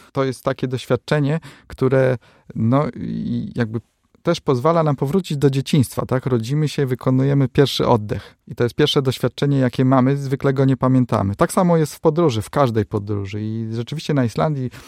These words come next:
ja poleciałem samolotem, wysiadłem na lotnisku, wyszedłem na zewnątrz i to powietrze było zupełnie inne. Islandia ma najczystsze powietrze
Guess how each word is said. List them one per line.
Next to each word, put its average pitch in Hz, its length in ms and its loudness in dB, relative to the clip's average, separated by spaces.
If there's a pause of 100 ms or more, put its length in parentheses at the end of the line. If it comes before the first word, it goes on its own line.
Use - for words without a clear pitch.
(180)
ja 135 140 0 (180)
poleciałem 127 800 4
samolotem, 139 600 0 (260)
wysiadłem 139 540 2 (280)
na 123 100 4
lotnisku, 135 520 0
wyszedłem 135 480 0
na 120 120 2
zewnątrz 147 460 -2
i 127 80 -8
to 120 120 -2
powietrze 127 480 -4
było 123 220 -4
zupełnie 127 440 0
inne. 101 380 0
Islandia 151 380 2
ma 131 220 4 (240)
najczystsze 120 720 2
powietrze 117 640 -2